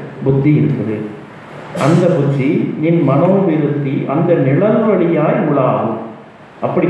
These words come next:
பிடிக்கப்பட்ட அந்த நிழலிலிருந்து ஒளிக்கற்றைகள் வெளியே கிளம்பி வெளியே செல்வதும் உள்ளே வருவதும் இந்திரியங்களை இயக்குவதுமாக இருப்பது மனம். அது என்னது? மனம். மனோவிருத்தி அந்த நிழல் வழியாய் உலாவும் தன்மனன்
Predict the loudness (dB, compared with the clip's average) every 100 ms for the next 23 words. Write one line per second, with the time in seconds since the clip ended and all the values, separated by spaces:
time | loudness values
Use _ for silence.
0 | 2 2 2 0 0 0 0 0 0 0
1 | 2 2 2 2 2 2 2 2 2 0
2 | -2 -6 -4 0 2 2 0 0 2 2
3 | 2 2 2 2 2 2 2 0 0 -2
4 | -6 -10 -4 2 4 4 2 -2 -2 -2
5 | -4 -4 -4 -2 0 0 0 0 0 2
6 | 2 4 4 4 2 2 2 2 2 0
7 | 0 2 0 0 -2 0 0 2 2 2
8 | -2 -8 -4 -2 0 0 0 -2 -6 -10
9 | -8 -2 2 2 4 2 2 -2 -6 -10
10 | -4 0 2 2 0 0 0 2 4 2
11 | 2 2 0 -2 -4 -4 -2 0 0 2
12 | 2 2 2 2 0 0 0 0 0 0
13 | 0 0 -2 -4 -10 -14 -18 -14 -2 2
14 | 4 4 4 2